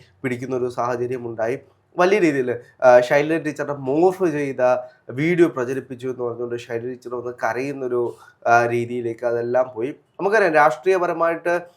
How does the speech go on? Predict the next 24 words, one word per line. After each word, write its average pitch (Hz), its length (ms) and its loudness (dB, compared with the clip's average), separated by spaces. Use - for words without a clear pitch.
ഇത്തരത്തിലുള്ള 160 500 0
കാര്യങ്ങൾ 143 380 0
ഒരു 147 200 -2
തെരഞ്ഞെടുപ്പ് 147 400 -6
വരുമ്പോൾ 131 400 -4
എല്ലായിടത്തും 190 680 6
ഉണ്ടാകാനുള്ള 156 540 2
സാധ്യതകളുണ്ട്. 143 540 2
നമുക്കെതിരെ 135 600 -2
വരാൻ 135 340 0
പോകുന്ന, 131 460 -4
ആ, 135 160 4
നമ്മൾ 143 300 0
ചെയ്തിട്ടുള്ള 135 480 -4
അഴിമതിയുടെ 131 580 -2
കാര്യങ്ങളാണെങ്കിലും 127 680 -4
മറ്റെന്തെങ്കിലും, 127 520 -8
പിന്നെ 139 160 -6
നമ്മളെ 139 340 0
മാനസികമായിട്ട് 160 840 4
തകർക്കാൻ 131 560 -4
ചെയ്യുന്ന 131 220 -8
ഒരുപാട് 127 340 0
കാര്യങ്ങൾ, 123 340 -2